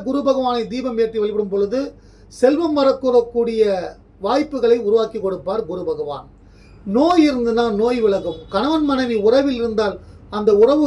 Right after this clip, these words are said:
உறவில் இருக்கக்கூடிய பிரச்சனைகளை கலைக்க யார் யாரெல்லாம் தடையாக உள்ளார்களோ அவற்றையெல்லாம் தவிர்த்து விடுவார் குரு பகவான். குழந்தை பாக்கியம், புத்திரகாரகன்,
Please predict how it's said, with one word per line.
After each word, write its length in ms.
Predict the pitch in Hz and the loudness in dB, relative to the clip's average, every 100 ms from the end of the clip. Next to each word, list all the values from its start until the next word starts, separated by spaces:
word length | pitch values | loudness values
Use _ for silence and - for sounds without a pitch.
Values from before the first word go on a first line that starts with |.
| 269 | 2
உறவில் 320 | 208 262 294 262 | 2 2 2 0
இருக்கக்கூடிய 400 | 247 233 226 214 - | -2 0 2 2 0
பிரச்சனைகளை 560 | 226 233 311 294 254 226 | -2 0 -2 0 0 0
கலைக்க 360 | 226 226 233 247 185 139 - - - | 0 0 2 2 0 -4 -18 -20 -4
யார் 400 | 185 240 294 320 | 2 2 4 2
யாரெல்லாம் 600 | 285 277 262 240 247 233 | 2 4 4 4 0 -2
தடையாக 400 | 208 214 240 240 220 | -2 2 4 4 2
உள்ளார்களோ 440 | 214 214 202 208 208 - - | 2 0 2 0 0 -8 -14
அவற்றையெல்லாம் 760 | - 220 233 240 220 214 214 208 202 - | -2 -2 2 2 2 0 -4 -6 -12 -10
தவிர்த்து 340 | 214 254 254 254 | -6 -4 -4 0
விடுவார் 420 | 220 196 190 165 | 0 2 0 -2
குரு 120 | 165 170 | -6 -4
பகவான். 440 | 156 143 127 123 - - - - - - - - - | -4 -6 -10 -12 -18 -20 -20 -20 -20 -20 -18 -18 0
குழந்தை 340 | 254 330 330 311 | 2 4 4 4
பாக்கியம், 520 | 285 247 208 226 156 - - | 4 2 2 2 0 -14 -14
புத்திரகாரகன், 760 | 254 - 320 294 247 214 196 | -10 -2 2 2 2 0 -4